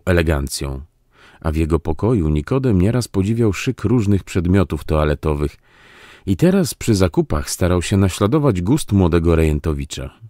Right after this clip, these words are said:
Kapitał został mocno nadszarpnięty, lecz Dyzma był kontent z siebie.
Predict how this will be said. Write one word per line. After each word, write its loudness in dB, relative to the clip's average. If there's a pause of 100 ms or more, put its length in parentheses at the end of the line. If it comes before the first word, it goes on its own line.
(1000)
Kapitał -2
został 2
mocno 2
nadszarpnięty, 0
lecz -2
Dyzma 2
był 2
kontent 0
z -12
siebie. -4